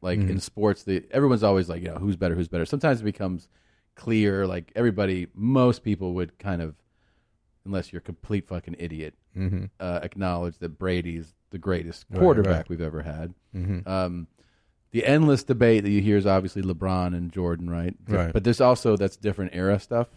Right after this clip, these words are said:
Speaker 2: Mm-hmm.
Speaker 1: But I've heard, and I, you know, I'm not well-versed enough to know,
Speaker 2: Mm-hmm.
Speaker 1: but do you have a hardline opinion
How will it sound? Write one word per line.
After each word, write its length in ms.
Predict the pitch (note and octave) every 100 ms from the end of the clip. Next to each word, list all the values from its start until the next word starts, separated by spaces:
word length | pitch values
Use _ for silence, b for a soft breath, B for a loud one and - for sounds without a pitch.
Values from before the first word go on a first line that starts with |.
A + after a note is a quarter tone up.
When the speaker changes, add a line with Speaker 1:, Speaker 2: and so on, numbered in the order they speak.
| _ G#2
Speaker 2:
Mm-hmm. 260 | G2+ A#2 - _ _ _ -
Speaker 1:
But 280 | A2 G#2+ _ _ _ -
I've 240 | B2 E3+
heard, 320 | D#3+ D#3 C3 G#2+
and 160 | G2+
I, 160 | A2 A2
you 100 | A#2
know, 220 | G#2+ E2 -
I'm 160 | G#2+ B2
not 240 | G#2 - _ _ -
well-versed 500 | A2 G#2+ F#2+ F#2 G#2+
enough 240 | F#2 F2
to 100 | -
know, 400 | F2 F2 F#2+ A#2 - _ F#2
Speaker 2:
Mm-hmm. 140 | F2
Speaker 1:
but 240 | A2 - F#2
do 80 | G#2+
you 280 | A2+ C3
have 400 | C3+ B2 A#2 G#2+ -
a 480 | G2+ G2 F#2+ F#2+ F#2 _ _ _
hardline 480 | A2+ A2+ A2 G#2+ A2
opinion 500 | G2 A2+ A2 A2